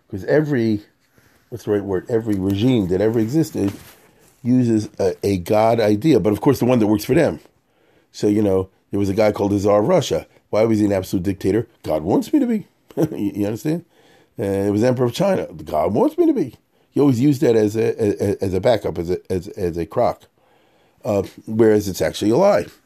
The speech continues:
So it's just, uh, kind of intriguing intellectually to consider the story of the Tower of Babel. Now, again, if I was in a sermonic, uh, mood, and you want to put this in a homiletical fashion, uh,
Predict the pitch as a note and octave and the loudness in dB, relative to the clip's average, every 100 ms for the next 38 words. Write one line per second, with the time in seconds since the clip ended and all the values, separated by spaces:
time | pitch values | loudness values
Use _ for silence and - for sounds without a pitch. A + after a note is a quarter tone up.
0 | _ _ _ - - C#3 B2+ C#3 B2+ F#3 | _ _ _ -20 -6 0 2 2 -2 -2
1 | - - D3+ - E3 D3+ C3+ A#2+ - F#3+ | -2 0 -2 -2 0 2 0 0 0 0
2 | A#2 F2+ F#2 - A2 G#2 C#3 - - D2 | 0 -4 -6 -6 -2 2 2 0 -6 -10
3 | D#2 - _ _ _ _ _ - F#2 G2 | -12 -16 _ _ _ _ _ -12 -8 -4
4 | C#3 A#2 - A2+ G2 - G2 F#2 G2 G2 | -2 -2 -2 -2 -2 0 0 0 0 -2
5 | D2 - _ _ _ _ - B2+ A#2 C3 | -2 -8 _ _ _ _ -4 -2 2 2
6 | A2+ A2 C3+ B2 A#2 G#2+ G#2 F2+ - F#2 | 2 2 2 4 4 2 0 -2 -4 -4
7 | F#2 F#2+ G2+ G#2 A2 - - - _ _ | -2 0 0 0 -2 -8 -20 -20 _ _
8 | _ G#2+ F#2+ G2+ G#2+ A2 C3+ C#3 - _ | _ -6 -4 0 4 4 2 -4 -8 _
9 | _ _ _ _ G#2+ F#2+ F#2 G#2 F#2+ - | _ _ _ _ -10 -4 -2 -2 -2 -6
10 | G#2 G2+ F#2+ E2+ - G2+ F#2+ F2 G2 G2 | -6 -4 -4 -4 -6 -4 -2 0 0 -2
11 | G2+ - F#2 E2+ A#2+ C#3+ _ _ _ _ | -4 -4 -4 -4 -8 -8 _ _ _ _
12 | _ _ - F2+ F2+ F2+ | _ _ -6 -2 0 0